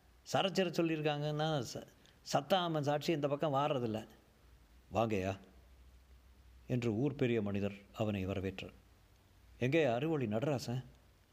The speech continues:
"பாப்பனை கவுண்டர் வீட்டில் வச்சுருக்கான், நல்லா அடிபட்டிருக்கு, மருந்து போடுறாங்க." "யோ,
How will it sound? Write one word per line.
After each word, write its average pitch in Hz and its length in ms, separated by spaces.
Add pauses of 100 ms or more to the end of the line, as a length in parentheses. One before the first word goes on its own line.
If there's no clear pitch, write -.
(300)
"பாப்பனை 170 320
கவுண்டர் 156 280
வீட்டில் 147 180
வச்சுருக்கான், 127 580 (600)
நல்லா 139 240
அடிபட்டிருக்கு, 139 500 (320)
மருந்து 151 260
போடுறாங்க." 95 420 (440)
"யோ, 131 260